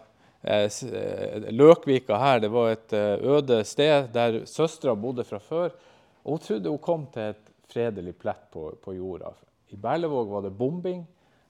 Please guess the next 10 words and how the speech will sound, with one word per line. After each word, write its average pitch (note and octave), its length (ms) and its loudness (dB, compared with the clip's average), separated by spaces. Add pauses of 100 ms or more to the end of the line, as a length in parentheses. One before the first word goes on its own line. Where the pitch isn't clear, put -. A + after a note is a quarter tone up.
Her - 160 6
trodde F2 300 -8
hun E2 220 -10 (220)
hun G2+ 80 -18
kunne F#2 240 -12
være E2+ 220 -10
i - 20 -18
fred. - 300 -18 (1600)
Men D#3 120 -10
søstra A3+ 340 -4